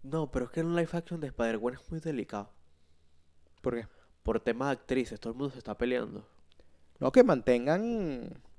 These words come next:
Speaker 2: a la actriz. ¿Cómo es que se llama? Esta es la que hizo Kate Bishop en, se me olvida el nombre.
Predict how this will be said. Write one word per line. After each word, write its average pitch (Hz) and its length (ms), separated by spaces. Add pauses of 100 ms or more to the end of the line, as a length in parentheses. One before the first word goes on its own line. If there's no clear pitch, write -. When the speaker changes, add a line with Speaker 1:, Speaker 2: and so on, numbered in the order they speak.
(120)
Speaker 2:
a 123 140
la 117 100
actriz. 165 420 (960)
¿Cómo 135 180
es - 40
que 185 100
se 151 60
llama? 139 420
Esta 139 260
es 143 80
la 175 140
que 139 100
hizo 131 180
Kate 165 200
Bishop 170 400
en, 117 480 (380)
se - 120
me 113 60
olvida 110 180
el 120 80
nombre. 123 280